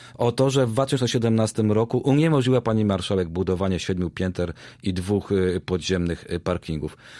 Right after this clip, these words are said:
No, jest to nieprawda. Wszyscy o tym wiedzą, mówimy o tym i teraz wystarczyłoby, żeby t-, n-, to przy, po, przy tym oświadczeniu z piętnastego stycznia p-, poszła prosta informacja: „Przepraszamy,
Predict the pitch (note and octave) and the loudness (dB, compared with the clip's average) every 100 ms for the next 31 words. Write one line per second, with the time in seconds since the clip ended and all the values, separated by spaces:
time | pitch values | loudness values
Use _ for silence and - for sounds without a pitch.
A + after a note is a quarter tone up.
0 | - A#2+ C3 _ _ - D3 C#3+ D3 D3+ | -4 -2 -2 _ _ -2 0 2 2 2
1 | - G#2 F2 F#2 A2 - - - - _ | 2 0 0 0 -2 -4 -20 -20 -20 _
2 | - E3+ F3 F3 - A2+ F#2 E2+ A2+ D#3+ | -2 0 2 0 2 2 2 2 4 4
3 | C3 G2 E2+ E2 G2+ A#2+ C3+ E3+ F3 F#3 | 4 2 2 0 2 0 2 2 2 2
4 | E3 F3+ D#3+ A#2 F#2+ A2 A#2 - - - | 2 4 6 6 4 2 0 -14 -14 -2
5 | B2+ C#3+ C#3 - C3+ C3 D3+ - C3 - | 0 0 0 0 0 2 -2 -4 -6 -8
6 | B2+ D#3 - E3 E3 D3 D3 - C#3+ E3+ | 0 0 2 0 2 0 0 2 0 2
7 | F3 D3+ D3+ D3 C3+ C3 B2+ - C#3 E3 | 2 2 0 0 0 0 0 0 0 0
8 | - - - - _ - - A3 G3+ G#3+ | -4 -20 -20 -20 _ -12 -2 0 2 2
9 | G3 G3 F#3 - A#3+ A3+ A3+ G3 F#3 E3+ | 4 2 0 -2 0 2 2 2 2 2
10 | C3 C#3+ - E3+ D#3+ D3 C3 D#3+ D#3 D3 | 2 0 2 0 2 0 2 2 2 2